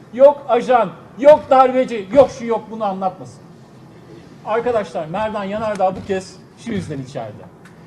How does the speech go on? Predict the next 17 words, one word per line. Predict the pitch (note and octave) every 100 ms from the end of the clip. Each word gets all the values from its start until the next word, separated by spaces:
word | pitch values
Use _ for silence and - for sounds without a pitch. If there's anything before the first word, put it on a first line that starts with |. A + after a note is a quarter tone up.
| - -
Bir | E4
ayağında | D#4+ D#4+ D4 C#4 A#3+ A3+ - - - - - - - - - - - -
çeşitli | - C4 E4+ - G4
mahkemelerle, | D4 C#4 - C#4 C#4+ D4 D4+ C4+
davalarla, | C4 B3+ C4+ C4 C4 A#3+ A3+ F#3 F3+ - - - - - - - - -
bir | F4+
ayağında | F4+ E4 D4 B3 G#3+ G3 B3+ - - - -
havuçla, | C4 E4 - A#3 F#3+ G3+ - - -
el | C4 D#4
sıkışmayla, | - - B3+ B3+ B3+ C4 A#3 F#3+ - - -
kucaklaşmayla, | C4 C#4 C4+ C#4 C4 C4 D4 D4 A3+ C#3+ C#3 - - - - - - F3+ - -
başta | A#3+ C4+ - D#4+
muhalefet | D#4 B3+ C4 D4+ D4+ D#4+
olmak | C#4+ C#4 D4+ C#4+
üzere | A#3 G3+ C#3+ - - - - - - - -
Türkiye'ye | F#4 F4+ C#4+ C4 A3+ G3+ D#3+
bir | E4